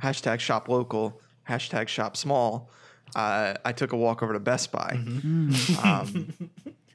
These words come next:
Speaker 1: <laughs> and to pick up my copy of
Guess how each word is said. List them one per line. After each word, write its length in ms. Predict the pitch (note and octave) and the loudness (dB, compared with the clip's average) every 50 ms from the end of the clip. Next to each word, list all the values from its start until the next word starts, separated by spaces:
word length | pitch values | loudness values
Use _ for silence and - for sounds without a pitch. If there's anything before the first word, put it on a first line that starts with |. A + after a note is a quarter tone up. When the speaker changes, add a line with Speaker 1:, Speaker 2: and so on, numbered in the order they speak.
| _ _ _ _ _ | _ _ _ _ _
Speaker 1:
<laughs> 0 | |
and 680 | C#3 D3 C#3+ A#2+ - - D#3+ C#3 C#3+ C3 B2 A#2 - - - - - - - - _ - | 0 2 2 2 2 4 4 4 2 0 -4 -6 -8 -12 -14 -18 -20 -20 -20 -14 _ -6
to 80 | D3 | 0
pick 180 | - F#3 D#3+ D3+ | 2 4 4 4
up 80 | D3+ B2+ | 4 4
my 140 | C3+ B2+ | 2 2
copy 440 | A2+ - D3 C#3+ C#3 - C#3 C3 A#2+ | 2 4 4 4 4 4 2 2 4
of 340 | A#2+ A#2+ A#2+ A#2+ A#2+ - | 4 2 2 0 -4 -10